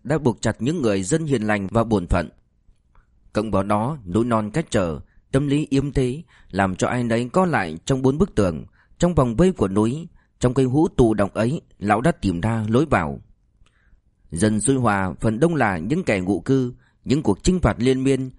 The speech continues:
những cuộc xua đuổi, những trận đói kém đã dứt họ ra khỏi quê hương bản quán. Những con người khốn khổ ấy phải lang bạt khắp bốn phương trời, cuối cùng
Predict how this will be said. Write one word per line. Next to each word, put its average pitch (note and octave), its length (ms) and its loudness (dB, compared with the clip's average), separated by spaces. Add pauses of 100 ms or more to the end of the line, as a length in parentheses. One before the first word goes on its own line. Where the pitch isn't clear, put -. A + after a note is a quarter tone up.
(200)
những C#3+ 160 0
cuộc - 180 0
xua F#3+ 180 2
đuổi, G2+ 360 0 (200)
những A#2+ 180 2
trận F2+ 240 -2
đói A2 160 2
kém A2+ 360 -4 (260)
đã G#2 320 0
dứt C#3 240 0
họ A2+ 160 2
ra F3 120 2
khỏi F#2 280 0
quê C3+ 200 2
hương C3+ 300 0
bản D2 180 0
quán. G#2 360 -2 (720)
Những B2+ 200 0
con F#3+ 200 2
người A2+ 180 2
khốn F3+ 220 2
khổ G#2+ 180 2
ấy B2+ 320 -2 (360)
phải B2 180 2
lang E3+ 200 -2
bạt A2 180 2 (100)
khắp C#3 140 -2
bốn D#3 180 4
phương F#3+ 200 2
trời, F2 380 -2 (200)
cuối F3 160 2
cùng F2+ 340 0